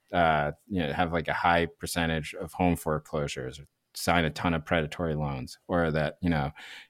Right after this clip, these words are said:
working conditions in certain places in Los Angeles are terrible, right? Or that, like, people don't have access to healthcare, or that people don't have access to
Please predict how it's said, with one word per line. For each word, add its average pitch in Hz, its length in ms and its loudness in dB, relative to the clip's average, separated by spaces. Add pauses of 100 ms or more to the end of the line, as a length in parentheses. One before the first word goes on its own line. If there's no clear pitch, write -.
(100)
working 107 300 6
conditions 90 640 4
in 78 280 2 (400)
certain 95 320 0
places 90 380 4
in 85 80 2
Los 80 300 2
Angeles 82 340 2
are 78 80 -2
terrible, 78 840 2
right? 85 360 4
Or 87 240 2
that, 80 260 2
like, 78 200 -4
people 95 240 -2
don't 87 180 4
have 87 160 4
access 80 340 0
to 80 100 -2
healthcare, 80 640 2
or 71 60 0
that 71 160 -6
people 85 260 -2
don't 78 140 2
have 78 120 -2
access 78 460 -2
to 78 320 -2